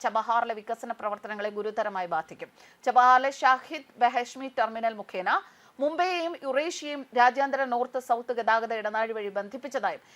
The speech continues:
ഗതാഗത ചിലവും സമയവും കുറച്ചതായും കേന്ദ്രം സാമ്പത്തിക സർവേയിൽ വ്യക്തമാക്കിയിരുന്നു.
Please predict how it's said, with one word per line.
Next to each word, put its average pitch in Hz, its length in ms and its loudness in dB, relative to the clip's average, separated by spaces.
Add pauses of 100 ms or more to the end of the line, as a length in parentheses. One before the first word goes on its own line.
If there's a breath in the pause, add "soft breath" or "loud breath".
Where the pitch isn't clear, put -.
(120 soft breath)
ഗതാഗത 240 300 4
ചിലവും 269 400 -6
സമയവും 254 460 -4
കുറച്ചതായും 247 600 -2
കേന്ദ്രം 247 280 -6
സാമ്പത്തിക 269 440 -4
സർവേയിൽ 277 440 -4
വ്യക്തമാക്കിയിരുന്നു. 170 680 -8